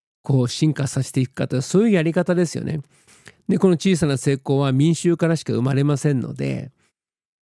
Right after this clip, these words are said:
まあ、国がいろいろね、あの、助けることはそれはいいですけども、基本的には民衆が担い手でありますから、民の力を使ってやらない、えー、成功はちっとも成功になりませんのでね、国としてですね。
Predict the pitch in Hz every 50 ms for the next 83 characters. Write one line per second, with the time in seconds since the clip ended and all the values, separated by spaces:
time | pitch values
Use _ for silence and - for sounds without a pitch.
0 | _ _ _ 151 156 160 151 127 120 123 - - 143 156 156 160 160 156 151 160
1 | 160 156 160 170 190 185 151 127 - - - - 139 127 123 135 - 147 143 -
2 | - 185 165 160 - 156 - - 143 135 - - 190 214 208 202 196 170 139 135
3 | - - 135 - 170 151 131 127 123 143 143 - 220 269 254 269 285 226 160 135
4 | 131 143 151 143 - 160 160 151 156 147 143 143 147 143 143 131 151 143 147 143
5 | 139 143 147 151 139 - - 135 131 127 127 123 117 117 117 - _ _ _ _
6 | _ _ _ _ _ _ - 214 262 269 247 190 151 123 - - - 151 139 139
7 | 139 139 139 131 123 120 - _ _ - - - - - 139 131 - _ _ -
8 | 139 139 135 135 139 135 139 135 135 135 135 - - _ _ _ _ _ _ -
9 | - 127 127 131 - 143 139 135 - - 139 135 131 127 123 - - - - 202
10 | 156 127 - - 165 170 - 175 175 165 139 131 143 185 226 240 214 254 233 175
11 | - - - 127 160 196 - - 127 120 120 - 127 123 - - - - - -
12 | - - - - - -